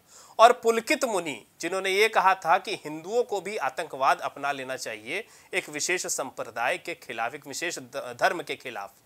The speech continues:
और उनको भी गाजियाबाद पुलिस लखनऊ से उठा करके ले गई है। तो ये तो बहुत अच्छी बात है कि लगातार उत्तर प्रदेश की सरकार, उत्तर प्रदेश की पुलिस ऐसे मामलों में सक्रिय है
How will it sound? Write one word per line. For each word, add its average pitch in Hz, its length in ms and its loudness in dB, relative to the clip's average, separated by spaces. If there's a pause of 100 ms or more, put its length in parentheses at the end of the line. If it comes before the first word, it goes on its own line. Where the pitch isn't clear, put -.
(340)
और 226 120 12
उनको 240 480 4
भी 247 160 0
गाजियाबाद 170 760 6
पुलिस 180 260 -4
लखनऊ 147 320 -4
से - 140 -6
उठा 131 260 -4
करके 131 300 -10
ले 110 200 -12
गई 98 120 -16
है। 123 80 -10
तो 254 100 -6
ये 302 140 0
तो 294 120 4
बहुत 233 240 6
अच्छी 220 240 0
बात - 260 6
है 214 80 2
कि 220 260 -4 (240)
लगातार 185 520 8
उत्तर 202 240 -2
प्रदेश 190 340 -4
की 196 100 -6
सरकार, 175 460 4
उत्तर 180 200 -4
प्रदेश 165 360 -6
की - 100 -8
पुलिस 165 340 -4
ऐसे 151 320 0
मामलों 147 400 -4
में 180 120 -6
सक्रिय 170 520 -4
है 196 180 2